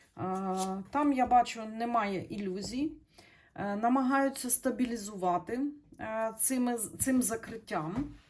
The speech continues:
е, цих аеропортів, дійсно, е,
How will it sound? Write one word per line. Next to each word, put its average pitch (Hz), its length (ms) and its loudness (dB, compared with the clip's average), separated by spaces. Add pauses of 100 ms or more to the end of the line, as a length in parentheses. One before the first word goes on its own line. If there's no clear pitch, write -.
(100)
е, 202 840 -12
цих - 280 -6
аеропортів, 185 680 -4
дійсно, 240 580 -2 (1300)
е, 190 400 0